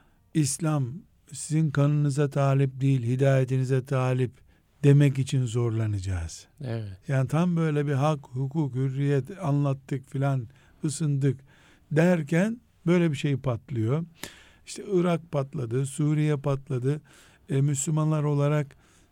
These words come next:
Speaker 1: hep bunaldık yani. E, köşeye sıkışıyoruz deyim yerindeyse.
Speaker 2: Evet.
Speaker 1: E, böyle bir olay, e, haklısı haksızı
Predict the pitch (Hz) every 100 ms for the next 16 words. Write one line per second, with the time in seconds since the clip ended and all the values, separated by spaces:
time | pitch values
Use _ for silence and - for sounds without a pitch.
0 | _ 165 151 147 156 151 151 135 139 -
1 | 131 104 104 135 170 165 165 151 147 131
2 | - 135 113 139 160 139 135 113 117 98
3 | 95 110 107 107 104 104 104 104 101 -
4 | 143 185 - - 151 120 110 98 - 127
5 | 123 131 208 196 143 139 175 190 202 160
6 | 131 123 165 - _ _ _ _ _ -
7 | 131 123 143 151 143 151 - 170 135 175
8 | 147 147 156 147 - 165 147 156 160